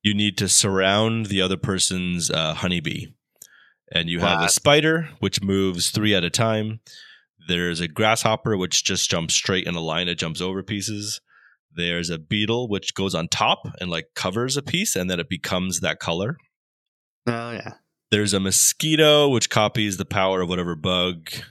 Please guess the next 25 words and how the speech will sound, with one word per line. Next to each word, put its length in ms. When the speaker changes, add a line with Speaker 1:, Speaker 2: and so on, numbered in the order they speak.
Speaker 1:
uh, 280
you're 180
touching. 960
Speaker 2:
<laughs> 40
Speaker 1:
Um, 1080
there's 200
an 100
ant, 240
which 160
can 140
move 180
any 160
number 180
of 100
spaces. 1000
I 60
think 220
that's 200
about 560
it. 420
There 80
might 160
be 80
one 160
more. 340